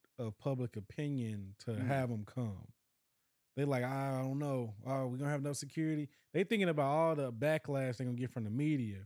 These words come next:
Speaker 1: from
Speaker 2: Yeah.
Speaker 1: allowing it. 'Cause people are gonna get hurt. It's, it's inevitable.
Speaker 2: I mean, if you in the mosh pit, you getting hurt.
Speaker 1: Exactly.
Speaker 2: If you not in the mosh pit, you fine.
Speaker 1: They, it,
Speaker 2: Should
Speaker 1: it's
Speaker 2: be.
Speaker 1: inevitable, bro.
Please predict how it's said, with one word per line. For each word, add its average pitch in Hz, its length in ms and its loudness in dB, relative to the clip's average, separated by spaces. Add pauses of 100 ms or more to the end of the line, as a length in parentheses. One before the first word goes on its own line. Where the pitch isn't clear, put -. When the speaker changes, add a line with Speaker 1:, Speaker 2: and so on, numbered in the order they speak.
Speaker 1:
from 120 100 -2
Speaker 2:
Yeah. 110 140 4
Speaker 1:
allowing 107 380 0
it. - 100 -18 (640)
'Cause 143 100 0
people 233 320 4
are 202 140 4
gonna 160 180 0
get 123 180 0
hurt. 135 320 0
It's, 156 220 -4
it's 135 200 -4
inevitable. 131 520 0 (400)
Speaker 2:
I 110 40 -6
mean, 120 140 -2
if 107 120 -6
you 175 120 -2
in 147 100 0
the 117 60 2
mosh 143 320 0
pit, 104 200 -6
you 104 40 -10
getting 98 200 -4
hurt. 104 220 -6 (180)
Speaker 1:
Exactly. 170 400 0 (120)
Speaker 2:
If - 140 -10
you 135 60 -2
not 151 220 -2
in 143 40 -4
the 135 80 -2
mosh 170 240 -4 (100)
pit, 185 300 -6 (120)
you 139 160 -8
fine. 110 460 -8 (920)
Speaker 1:
They, 147 200 0
it, 165 300 -4
Speaker 2:
Should 170 200 2
Speaker 1:
it's 110 120 0
Speaker 2:
be. 185 60 4
Speaker 1:
inevitable, 110 500 2
bro. 92 200 -14